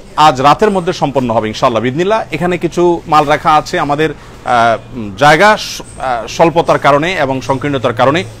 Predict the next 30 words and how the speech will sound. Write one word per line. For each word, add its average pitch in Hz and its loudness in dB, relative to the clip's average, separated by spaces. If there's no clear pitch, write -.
বিভিন্ন 208 0
স্পটে 170 0
স্পটে 160 -2
মাল 139 0
রাখা 123 2
হয়েছে। 101 -4
আলহামদুলিল্লাহ, 170 4
আহ, 123 4
সর্বসাকুল্যে 202 2
প্রায় 196 2
দুইশত 196 0
তিরাশি 185 2
দশমিক 175 -4
পাঁচ 165 2
টন 151 0
মাল 131 0
আজকে 214 0
রাতের 190 2
মধ্যে 180 -4
শেষ 170 -4
হয়ে 196 0
আগামীকালকে, 185 2
আহ, 123 2
অবশিষ্ট 175 0
মালগুলো 143 -2
স্পটে 156 0
পৌঁছে 123 -6
যাবে 104 -2
ইনশাআল্লাহ 92 -4
তাআলা। 131 4